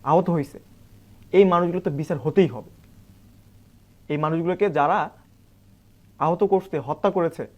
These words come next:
এবং যার নির্দেশে হয়েছে এবং যারা এখানে জড়িত ছিল, আমরা এখনো দেখা যায় প্রকাশ্যে গুলি চালাচ্ছে, যারা গুলি চালাইছে, সবার, সবার, আমি আমার ব্যক্তিগত জায়গা থেকে আমি মনে করি তারা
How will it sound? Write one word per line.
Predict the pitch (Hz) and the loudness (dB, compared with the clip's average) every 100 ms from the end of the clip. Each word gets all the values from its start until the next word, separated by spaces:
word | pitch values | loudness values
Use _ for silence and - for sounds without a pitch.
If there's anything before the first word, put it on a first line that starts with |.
| _ - - - | _ -20 -20 -10
এবং | 147 139 | -8 0
যার | 165 185 | 2 4
নির্দেশে | 190 185 208 | 4 2 2
হয়েছে | 196 175 - - _ _ - | 0 -2 -8 -20 _ _ -8
এবং | 156 165 | -4 -2
যারা | 143 160 190 | 2 4 2
এখানে | 208 196 | 2 2
জড়িত | 190 196 | 4 4
ছিল, | 196 - 110 - - - - _ - | 2 -2 -12 -14 -20 -20 -20 _ -12
আমরা | 143 170 | -2 0
এখনো | 170 202 | 0 0
দেখা | 175 175 | 0 -2
যায় | 139 | -4
প্রকাশ্যে | 139 170 180 | -4 -6 -4
গুলি | 160 185 | -2 0
চালাচ্ছে, | 175 135 - - _ - - | 0 -2 -6 -18 _ -20 -12
যারা | 139 165 180 | 0 2 4
গুলি | 190 202 | 2 0
চালাইছে, | 185 131 - - - _ - - | -2 -4 -8 -20 -20 _ -20 -20
সবার, | - 180 170 135 - - - - _ - _ - | -2 2 4 2 -2 -20 -20 -20 _ -20 _ -2
সবার, | 185 175 190 | 2 2 2
আমি | 156 196 | 2 2
আমার | 202 202 | 2 0
ব্যক্তিগত | 165 170 208 196 | -2 -2 0 2
জায়গা | 170 165 | 2 0
থেকে | 175 147 | -2 -4
আমি | 151 | -4
মনে | 175 175 | -2 -2
করি | 175 | -2
তারা | 175 | -4